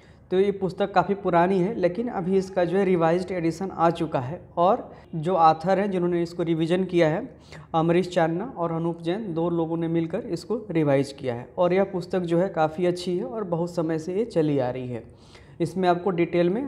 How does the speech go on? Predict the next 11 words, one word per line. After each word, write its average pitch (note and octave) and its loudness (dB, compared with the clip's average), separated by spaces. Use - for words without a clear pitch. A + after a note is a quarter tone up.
आयुर्वेद D#3 2
का E3+ -2
पक्ष F#3+ -2
साथ D#3 -2
में E3+ -4
आपको F3 -10
आधुनिक E3 0
पक्ष E3+ -2
भी B3 -6
इसमें E3 -6
आपको A3 -2